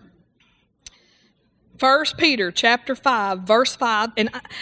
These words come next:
I want you to listen 'cause I'm gonna read this in the Amplified Bible.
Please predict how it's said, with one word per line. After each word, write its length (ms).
I 120
want 220
you 60
to 100
listen 480
'cause 240
I'm 200
gonna 160
read 420
this 400
in 180
the 180
Amplified 760
Bible. 400